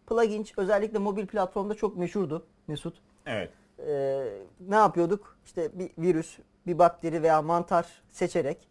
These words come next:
Speaker 1: ki pro sürümlerinde, yani paralı sürümlerinde üçüne de sahip olabiliyorsunuz ama ücretsiz sürümünde sadece bakteri seçebiliyorduk.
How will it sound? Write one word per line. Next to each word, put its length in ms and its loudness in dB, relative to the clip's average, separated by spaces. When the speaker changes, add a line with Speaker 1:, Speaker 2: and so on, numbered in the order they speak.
Speaker 1:
ki 200 -6
pro 180 -2
sürümlerinde, 720 -6
yani 140 -10
paralı 260 -2
sürümlerinde 600 -8
üçüne 320 -8
de 60 -6
sahip 300 -4
olabiliyorsunuz 460 -6
ama 180 -6
ücretsiz 380 -10
sürümünde 400 -10
sadece 680 -2
bakteri 520 0
seçebiliyorduk. 680 -8